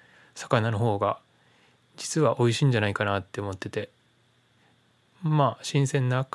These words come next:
活魚の美味しさもありますけど、あ-、味が乗ってくるのはどうも鮮魚の方なんじゃないかなって、まあ、個人的には思ってます。あと、まあ、生で食っちゃ危ないようなもの、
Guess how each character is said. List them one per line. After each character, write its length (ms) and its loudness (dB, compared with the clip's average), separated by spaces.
活 260 0
魚 140 2
の 220 -8
美 80 4
味 60 2
し 40 -4
さ 140 2
も 80 -4
あ 60 -4
り 60 -4
ま 160 -2
す 80 -10
け 80 -2
ど、 200 -4
あ-、 180 0
味 260 2
が 100 2
乗 100 2
っ 60 -2
て 180 -4
く 140 2
る 80 4
の 100 4
は 100 2
ど 200 2
う 20 -2
も 220 -6
鮮 260 2
魚 140 -2
の 80 -6
方 200 -4
な 120 -4
ん 60 -6
じ 60 -6
ゃ 40 -4
な 100 -6
い 60 -6
か 100 -6
な 160 -4
っ 20 -6
て、 320 -10
ま 80 0
あ、 60 -2
個 100 0
人 180 0
的 200 -2
に 100 -4
は 160 -8
思 80 -2
っ 20 -16
て 100 -12
ま 140 -12
す。 240 -12
あ 120 0
と、 120 -6
ま 220 0
あ、 60 -6
生 280 4
で 120 2
食 160 -4
っ 120 -6
ち 80 -2
ゃ 120 0
危 120 0
な 140 4
い 80 4
よ 100 2
う 60 0
な 80 -6
も 160 -10
の、 140 -12